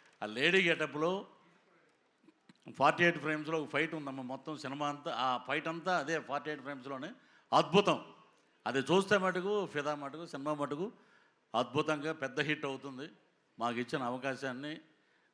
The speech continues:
వారి, వారికి మంచి ఆ భగవంతుడు ఆయురారోగ్య ఐశ్వర్యాలు, అలాగే డబ్బులు ఇవ్వాలని, బ్రహ్మాండమైన కలెక్షన్స్ రావాలని. మీరు అన్నట్టు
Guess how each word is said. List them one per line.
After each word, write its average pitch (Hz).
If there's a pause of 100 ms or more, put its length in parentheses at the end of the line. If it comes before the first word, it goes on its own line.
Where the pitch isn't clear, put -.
(120)
వారి, 113
వారికి 113
మంచి 127
ఆ 113
భగవంతుడు 117
ఆయురారోగ్య 123
ఐశ్వర్యాలు, 117
అలాగే 117
డబ్బులు 113
ఇవ్వాలని, 120 (440)
బ్రహ్మాండమైన 123
కలెక్షన్స్ 131
రావాలని. 123 (600)
మీరు 117
అన్నట్టు 139